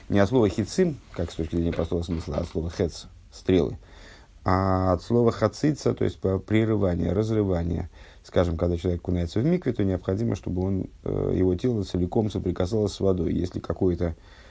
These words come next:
пред-, предмет, э, мешает контакту с водой, то, то окунание не ощ-, не полагается, э, осуществившимся. Ну, скажем, если у него налипла какая-нибудь штука на, на кожу, там, или даже, может быть,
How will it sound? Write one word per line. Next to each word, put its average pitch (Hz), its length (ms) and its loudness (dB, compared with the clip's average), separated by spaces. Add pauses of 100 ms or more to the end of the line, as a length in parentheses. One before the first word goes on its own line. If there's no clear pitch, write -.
(220)
пред-, 90 400 2
предмет, 92 560 2 (520)
э, 87 300 -2
мешает 90 560 -2
контакту 90 560 -4
с - 100 -12
водой, 143 300 0
то, 120 100 0
то 98 480 -2
окунание 110 540 0
не 107 240 0
ощ-, - 240 -6
не 104 160 0
полагается, 95 760 -2 (840)
э, 92 360 -2
осуществившимся. 90 1040 -2 (340)
Ну, 92 100 -6
скажем, 85 280 0
если 82 200 -2
у - 20 6
него 87 100 4
налипла 90 480 2
какая-нибудь 87 380 -2
штука 87 260 -4
на, 87 260 -2
на 90 200 0
кожу, 85 300 -4
там, 92 160 -6
или 95 260 -2
даже, 87 260 -4
может 87 220 -4
быть, 87 180 -6